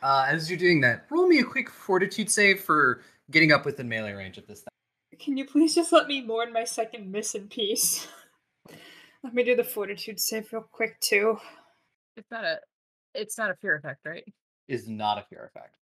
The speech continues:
Speaker 2: Can I just go see God? Can Noan just come get me? <laughs> Like, I'm ready to die again.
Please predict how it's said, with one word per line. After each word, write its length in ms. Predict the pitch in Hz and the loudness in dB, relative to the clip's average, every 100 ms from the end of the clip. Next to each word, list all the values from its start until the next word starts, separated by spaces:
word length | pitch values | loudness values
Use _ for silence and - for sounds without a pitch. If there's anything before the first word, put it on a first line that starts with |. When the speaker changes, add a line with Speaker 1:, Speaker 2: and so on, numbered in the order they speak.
| _ - _ - | _ -20 _ 0
Speaker 2:
Can 120 | 311 | 8
I 100 | 302 | 8
just 200 | 440 - 220 | 10 8 10
go 140 | 240 | 10
see 300 | 269 302 226 | 8 6 6
God? 380 | 185 196 214 220 - | 6 8 8 6 4
Can 180 | 311 392 | 4 8
Noan 360 | 453 254 240 240 | 12 12 10 6
just 180 | 254 - | 0 2
come 280 | 247 220 - - - | 2 0 -4 -16 4
get 240 | 233 190 | 6 6
me? 300 | 214 233 285 - | 6 6 6 8
<laughs> 20 | |
Like, 300 | 415 247 247 | 8 8 10
I'm 180 | 302 339 | 10 10
ready 200 | 247 262 | 6 6
to 80 | 208 | 6
die 280 | 180 196 208 | 6 8 10
again. 400 | 208 214 226 | 8 8 8